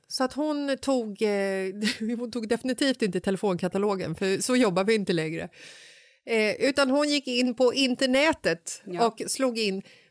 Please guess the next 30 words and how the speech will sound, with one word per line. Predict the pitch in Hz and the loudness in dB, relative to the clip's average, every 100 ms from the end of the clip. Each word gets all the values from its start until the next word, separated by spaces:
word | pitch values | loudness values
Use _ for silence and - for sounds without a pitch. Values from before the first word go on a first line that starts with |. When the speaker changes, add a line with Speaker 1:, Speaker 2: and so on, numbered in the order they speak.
| - | 0
Speaker 1:
Mamma | 269 269 | 2 4
Mia | 262 240 180 | 2 2 2
i | 175 208 | 4 4
Rimbo, | 196 156 147 180 185 - _ _ _ | 4 2 0 -2 -2 -8 _ _ _
eh, | 214 196 180 170 170 165 - - | 0 2 2 0 -4 -8 -14 -2
och | 277 269 | 2 4
ringde. | 269 180 190 - _ _ _ _ _ _ _ _ _ _ - _ | 4 4 2 0 _ _ _ _ _ _ _ _ _ _ -16 _
Var | 240 233 | 0 2
på | 226 240 | 2 0
en | 226 | 4
man | 214 208 220 | 4 2 2
svarar | - 220 196 311 359 _ _ _ _ | 2 4 4 2 -2 _ _ _ _
och | 254 233 214 214 | 4 6 4 2
Camilla | 233 226 196 190 | 0 0 0 0
säger | - 196 180 | 0 0 0
att | 180 180 | -2 -2
så | 190 | -2
här: | 185 - - - - | -2 -6 -20 -18 -2
"Ja, | 370 403 330 | 4 6 6
hej, | 381 453 - 294 | 4 4 2 4
eh, | 302 302 285 | 6 6 6
jag | 269 | 4
skulle | - 269 | 2 2
vilja | 285 277 | 4 4
prata | - 294 254 | 4 2 2
med | 240 | 0
någon | 233 214 | 2 0
om | - 220 | 0 2
mina | 214 233 180 175 - - - - | 2 2 0 -2 -8 -20 -20 -8
klimakteriebesvär." | - 214 214 208 - 320 220 214 214 - - 359 277 | -2 0 0 -2 0 2 4 2 2 0 2 4 4